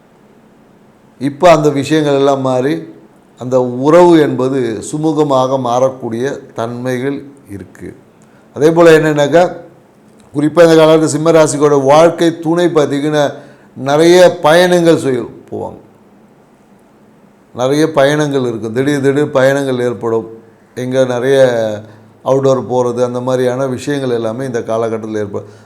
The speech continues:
இந்த சுப பயணங்கள் வழியாக சின்ன சின்ன பிரிவு தான் ஏற்படும். மகிழ்ச்சியான பிரிவுன்னு சொல்லலாம் இதை,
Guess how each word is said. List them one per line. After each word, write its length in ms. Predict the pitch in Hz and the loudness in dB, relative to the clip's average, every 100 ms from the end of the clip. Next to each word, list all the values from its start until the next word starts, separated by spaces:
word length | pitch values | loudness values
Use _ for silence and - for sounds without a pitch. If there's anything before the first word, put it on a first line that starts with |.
| _ | _
இந்த 140 | 123 - - | -10 -10 -8
சுப 380 | 170 165 196 190 | -6 2 2 2
பயணங்கள் 580 | 156 156 156 160 156 156 | 2 4 4 2 0 0
வழியாக 500 | 147 139 135 131 165 | 2 0 2 0 0
சின்ன 260 | 160 143 143 | -4 -8 -6
சின்ன 180 | 135 | -6
பிரிவு 420 | 135 139 165 160 139 | -6 -2 0 2 2
தான் 140 | 139 | 0
ஏற்படும். 460 | 117 92 - - _ _ _ _ 113 | -2 -6 -16 -20 _ _ _ _ -4
மகிழ்ச்சியான 680 | 139 175 170 170 170 165 | 0 0 -2 0 0 0
பிரிவுன்னு 500 | 165 160 143 143 147 | -2 -2 -2 -2 -4
சொல்லலாம் 400 | 127 120 113 107 | -8 -8 -8 -8
இதை, 120 | 85 | -12